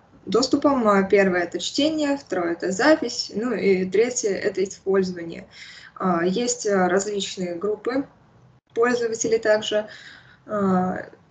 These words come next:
ну и для каждого файла, э, есть, э, определённый список, а, того, что может, а, делать, а, с ним каждый пользователь. Допустим, суперпользователь может, а, осуществлять запись, а, файла,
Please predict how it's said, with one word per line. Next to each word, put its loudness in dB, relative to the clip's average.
ну 0
и 2
для 4
каждого 0
файла, 0
э, 0
есть, -2
э, -2
определённый 0
список, -6
а, 0
того, 2
что -2
может, 0
а, 0
делать, -2
а, 0
с -10
ним -4
каждый 2
пользователь. -4
Допустим, -4
суперпользователь 2
может, 0
а, -4
осуществлять -8
запись, 4
а, -4
файла, -4